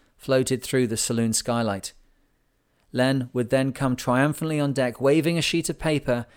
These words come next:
and shout, "Okay, boys, put your boots on, we're ashore."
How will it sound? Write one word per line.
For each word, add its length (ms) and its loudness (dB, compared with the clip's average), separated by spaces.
and 120 -4
shout, 340 0
"Okay, 400 0
boys, 540 0
put 260 0
your 80 4
boots 360 4
on, 280 0
we're 240 2
ashore." 480 2